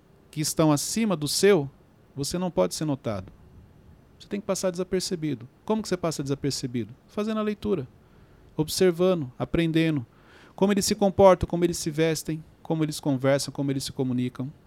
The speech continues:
E aí a consequência desse comportamento em um determinado período vai te ajudar depois a já fazer parte daquilo.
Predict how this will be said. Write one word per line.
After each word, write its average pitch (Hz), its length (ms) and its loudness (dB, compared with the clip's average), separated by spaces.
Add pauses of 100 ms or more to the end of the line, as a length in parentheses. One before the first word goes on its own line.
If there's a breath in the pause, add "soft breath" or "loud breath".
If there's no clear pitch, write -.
(960 soft breath)
E 147 100 4
aí 175 180 6
a 247 60 4
consequência 214 680 0
desse 175 260 0
comportamento 160 800 0
em 151 40 4
um 147 60 4
determinado 139 480 0
período 180 400 -2
vai 170 160 2
te 190 120 0
ajudar 170 340 4
depois 185 600 0
a 175 120 0
já 196 120 2
fazer 196 260 2
parte 185 300 0
daquilo. 147 420 -4